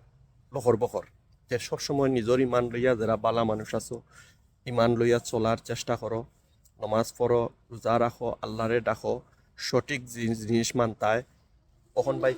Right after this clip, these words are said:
কোরআন হাদিস বাংলা অনুবাদে আছে, যাচাই বাছাই করিয়া তুমি সঠিক জিনিসটা মানার চেষ্টা করো। আর আল্লাহ কইছেন, "তোমার জ্ঞান দিছেন, তুমি সঠিকটা তুকাইয়া বার করো।" সেওর প্রেমে পড়িয়া একজনের প্রেমে আশিক হই যাইও না। এন জিকান কইছে, এই ইকান দে সত্য হই যাব,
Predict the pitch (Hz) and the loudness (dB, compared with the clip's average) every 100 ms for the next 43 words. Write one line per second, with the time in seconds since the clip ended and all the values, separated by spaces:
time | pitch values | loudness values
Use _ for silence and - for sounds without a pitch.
0 | - 131 131 123 127 117 120 - 117 110 | 0 2 4 2 -4 -4 -14 -4 -2 2
1 | 120 120 113 117 123 120 113 120 117 _ | 2 0 -2 -2 0 -2 -2 -8 -10 _
2 | _ _ - 117 123 113 117 131 123 113 | _ _ -2 0 0 2 0 -2 -2 -4
3 | 117 131 _ _ _ - 113 117 110 127 | -2 -4 _ _ _ -10 -6 -6 -6 -4
4 | 117 107 - 117 107 104 107 - 117 117 | -4 -4 -2 0 0 -2 -6 -6 -6 -6
5 | - - - 113 120 143 147 139 135 123 | -8 -10 -4 0 2 0 0 -6 -8 -8
6 | 123 123 104 131 139 196 185 - 170 - | -6 -6 -2 2 4 2 -6 -4 -4 -4
7 | - _ 123 - - 127 151 - 160 143 | -20 _ -8 -4 -2 -2 -2 -4 -4 -4
8 | - 117 113 101 - - _ _ _ _ | 2 2 2 -2 -8 -20 _ _ _ _
9 | _ - 160 147 - 147 139 143 135 123 | _ 4 4 4 -2 -2 0 0 0 2
10 | 123 120 120 117 135 131 123 117 120 - | 0 2 -2 0 0 0 0 2 2 0
11 | - 127 107 110 107 110 - - _ 113 | -6 -6 -2 -2 -2 -6 -12 -20 _ -2
12 | 127 120 117 123 117 - 113 123 123 107 | 0 2 2 4 2 0 0 0 -2 -2
13 | 123 120 117 120 _ 120 117 113 107 | 0 0 -2 -6 _ -12 -8 -8 -10